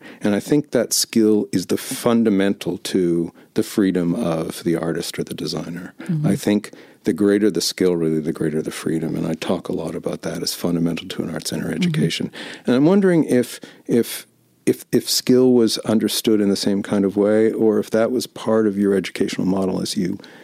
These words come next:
Speaker 1: as you built these, this library of offerings.
Speaker 2: Well, I really think that skill is a little bit temporal. You know, I think that there are certain skills that may not change, you know, in the context of Art Center.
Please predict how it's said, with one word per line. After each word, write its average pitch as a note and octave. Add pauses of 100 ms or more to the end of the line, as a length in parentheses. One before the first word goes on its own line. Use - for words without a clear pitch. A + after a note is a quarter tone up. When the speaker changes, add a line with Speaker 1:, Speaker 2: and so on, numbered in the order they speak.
(160)
Speaker 1:
as -
you F2+
built G2+
these, E2
this -
library F2+
of D#2+
offerings. D#2+ (640)
Speaker 2:
Well, B3+
I C#4
really E4+
think G#3
that F3
skill F3
is E3
a E3
little D#3+
bit F#3
temporal. F3+ (140)
You F3+
know, E3+
I E3+
think F3
that E3
there D#3+
are D3+
certain -
skills D#3+
that D3+ (360)
may D3+
not D3
change, C#3+
you C#3+
know, C#3 (300)
in C#3
the C#3+
context C#3
of C#3
Art C3
Center. C3